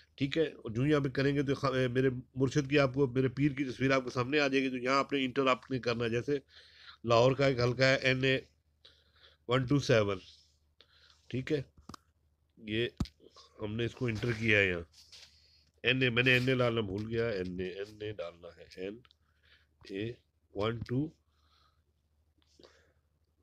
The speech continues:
सेवन। तो ये देखें नाम आ गया है ज़हीर अब्बास खोखर। रैंडमली दूसरा देखते हैं, जैसे एनए, वैसे ही मैं कर रहा हूँ, मुझे पता नहीं वन फिफ्टी सिक्स पे कौन है, आप देख लें।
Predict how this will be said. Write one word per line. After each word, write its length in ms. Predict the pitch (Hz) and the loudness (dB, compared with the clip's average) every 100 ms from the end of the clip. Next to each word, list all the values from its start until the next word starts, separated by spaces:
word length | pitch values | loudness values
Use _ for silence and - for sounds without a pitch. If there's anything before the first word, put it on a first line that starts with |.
| _ - - - - - | _ -20 -20 -20 -20 -20
सेवन। 560 | - - 123 110 95 85 - _ _ - - _ - | -18 -8 -2 0 -2 -6 -12 _ _ -20 -20 _ -4
तो 60 | |
ये 60 | 127 | 0
देखें 280 | 139 151 147 | 2 2 4
नाम 260 | 135 143 | 4 4
आ 100 | 143 | 4
गया 200 | 135 139 | 4 4
है 120 | 139 | 4
ज़हीर 360 | 113 120 131 135 | 4 4 6 4
अब्बास 380 | 120 117 123 - | 4 4 4 0
खोखर। 420 | - 95 - 90 - _ _ _ _ _ _ _ 113 | -4 -2 -4 -8 -10 _ _ _ _ _ _ _ -2
रैंडमली 460 | 120 135 143 151 | 0 -2 2 2
दूसरा 340 | 135 127 139 135 | 2 0 0 2
देखते 300 | 127 - 127 | 0 -2 -2
हैं, 200 | 120 123 _ _ | -2 -6 _ _
जैसे 480 | 117 110 110 123 120 | -2 -2 0 -2 -2
एनए, 340 | 120 117 123 120 - _ _ 113 | -2 0 0 -2 -6 _ _ 0
वैसे 240 | 135 165 | 2 4
ही 60 | 156 | 4
मैं 120 | 135 | 4
कर 140 | 117 | 2
रहा 80 | 113 | 2
हूँ, 80 | 113 | 2
मुझे 180 | 120 127 | 2 0
पता 240 | 123 143 | 0 0
नहीं 120 | 147 | 0
वन 140 | 127 123 | 0 0
फिफ्टी 300 | 123 110 120 | -2 -2 -6
सिक्स 220 | 120 - | -6 -4
पे 100 | 123 | -4
कौन 260 | - 120 117 | 0 0 2
है, 40 | |
आप 100 | 113 | 2
देख 220 | 120 139 | 2 2
लें। 180 | 147 | 2